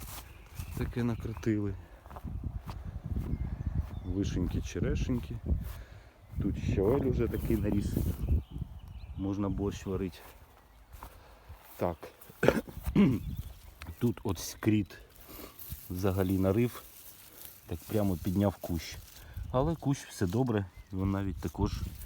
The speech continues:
будуть ягідки. Це черешенька, також буде вона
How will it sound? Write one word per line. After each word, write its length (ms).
будуть 400
ягідки. 920
Це 240
черешенька, 840
також 320
буде 260
вона 280